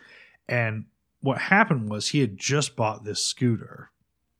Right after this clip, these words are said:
some sort of really cheap, fucked up,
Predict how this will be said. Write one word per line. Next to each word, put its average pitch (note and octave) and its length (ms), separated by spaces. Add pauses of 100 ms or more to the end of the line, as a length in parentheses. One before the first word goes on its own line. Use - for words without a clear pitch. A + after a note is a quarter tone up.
(960)
some C3 360
sort A#2 260
of A2 400
really B2 320
cheap, G2+ 500
fucked - 500
up, G2 280